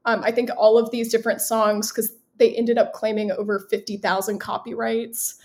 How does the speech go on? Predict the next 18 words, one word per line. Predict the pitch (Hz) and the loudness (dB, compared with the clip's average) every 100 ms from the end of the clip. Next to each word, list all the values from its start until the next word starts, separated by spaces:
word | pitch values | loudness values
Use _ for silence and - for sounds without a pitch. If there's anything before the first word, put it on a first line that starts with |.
| _ _ _ _ - | _ _ _ _ -2
um, | 214 208 | 0 2
which | 196 208 | 0 -2
is | 208 | -4
crazy. | - - - 196 196 233 233 240 - | -8 -12 -4 0 0 0 -2 -2 -2
I'm | 226 226 | -2 0
sure | - 233 226 | 4 4 4
each | 220 214 | -2 0
of | 269 | 0
them | 247 240 226 | 4 4 4
was | 220 | 2
a | 214 | 0
case-by-case | - 214 214 214 208 208 202 | -4 -4 0 0 2 0 0
basis, | - 196 190 214 226 240 233 - - - | -2 -4 -2 0 0 0 -4 -8 -12 -4
but | 233 202 | 0 2
for | - | 2
the | 233 | 0
most | 226 208 208 - | 2 2 0 -2
part, | 240 247 247 | 0 2 0